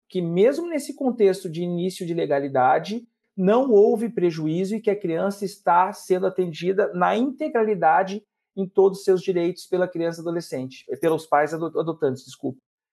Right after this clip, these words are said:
Dá pra notar que o, que o, que o tema é poroso, né, e difícil, porque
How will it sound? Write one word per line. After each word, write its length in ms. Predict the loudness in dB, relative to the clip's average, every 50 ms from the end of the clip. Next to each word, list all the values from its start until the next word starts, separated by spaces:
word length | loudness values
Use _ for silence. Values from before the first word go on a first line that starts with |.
| _ _ _ 2
Dá 100 | 2 4
pra 140 | 4 4 4
notar 380 | 4 4 4 4 2 2 4
que 80 | 2 -2
o, 160 | -2 -2 -6
que 120 | 0 2
o, 160 | 4 4 2 0
que 120 | -2 -4
o 40 | -2
tema 280 | 2 2 4 4 2
é 20 | 0
poroso, 580 | 4 4 4 6 6 6 6 6 4 2 -2
né, 160 | 0 2 2 2
e 80 | 2
difícil, 680 | -2 -6 -8 -10 -6 -4 -2 -2 -2 -4 -6 -10 -10 -8
porque 540 | -8 -10 -8 -4 -4 0 0 0 0 -2